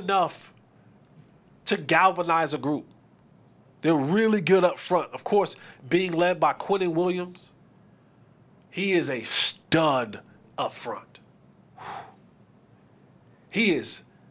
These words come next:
strong, six-foot-three, six-foot-four, two, three hundred and five pounds.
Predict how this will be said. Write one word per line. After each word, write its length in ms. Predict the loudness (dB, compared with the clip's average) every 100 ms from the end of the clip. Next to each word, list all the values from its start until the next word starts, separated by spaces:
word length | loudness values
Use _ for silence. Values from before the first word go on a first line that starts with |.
| _
strong, 800 | -6 -6 -4 0 0 2 -2 -6 -18 _
six-foot-three, 880 | 0 2 0 -2 -2 -4 -4 -4 -2
six-foot-four, 720 | 0 -2 -2 -8 -4 -2 -2
two, 360 | -2 -2 -2 -6 -10 -4
three 180 | -2 0
hundred 380 | 0 -2 -2
and 120 | -4 -4
five 460 | 2 2 2 0
pounds. 580 | 2 2 0 -8 -20